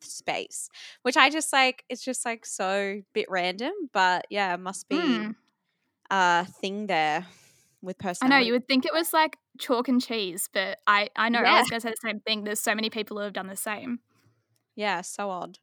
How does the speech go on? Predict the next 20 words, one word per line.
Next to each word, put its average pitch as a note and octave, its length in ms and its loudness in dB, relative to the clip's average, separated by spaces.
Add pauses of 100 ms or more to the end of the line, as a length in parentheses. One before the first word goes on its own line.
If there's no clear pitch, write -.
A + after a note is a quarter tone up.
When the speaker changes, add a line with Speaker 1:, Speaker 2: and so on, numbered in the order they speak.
Speaker 1:
<laughs> - 560 -8 (400)
Speaker 2:
So D4 260 6
the D4+ 100 6
first D#4 320 2
question G#4 300 -2
that F#4 80 2
I D#4+ 80 4
like B3 240 6
to - 100 -2
ask A3 360 4
every C#4 260 2
guest A3 460 -2
is, A#3 220 0
what C#4 140 0
does F#4+ 200 -4
real B3+ 160 0
health A3+ 260 0
mean G#3 200 -4
to G3 120 -12
you? - 200 -14